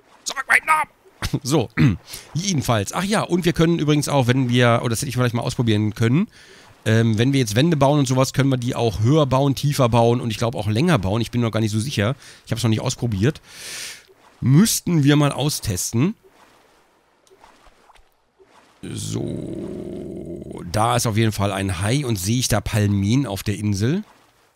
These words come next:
Palmin, meine ich natürlich. Das ist so ein Bratenfett. Sehe ich da Bratenfett auf der Insel?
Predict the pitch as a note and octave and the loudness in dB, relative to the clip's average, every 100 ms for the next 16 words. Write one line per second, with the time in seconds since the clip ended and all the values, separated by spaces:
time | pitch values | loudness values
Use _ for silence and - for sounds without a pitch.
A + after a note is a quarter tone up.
0 | _ _ _ _ _ _ _ _ - A#2 | _ _ _ _ _ _ _ _ -8 -2
1 | A2+ C#3 D3 G2+ D#2+ F#2 F#2 F#2 G2+ C#3+ | 2 4 4 0 -2 -6 -6 -2 -2 -2
2 | - G#2 - - G#2 F#2 G#2 - A#2 - | -2 -4 -4 -4 -2 -2 -2 -2 -4 -4
3 | A2+ - _ _ _ _ _ - F#2+ C3 | -4 -6 _ _ _ _ _ -12 -2 -2
4 | D3 B2+ B2 A#2+ A#2+ G#2+ B2+ D3 C3+ - | 0 2 2 2 2 0 0 0 -2 -2
5 | G#2+ G#2 - G#2+ G#2+ G#2+ A#2 F#3 | -4 -4 -4 -2 0 2 4 2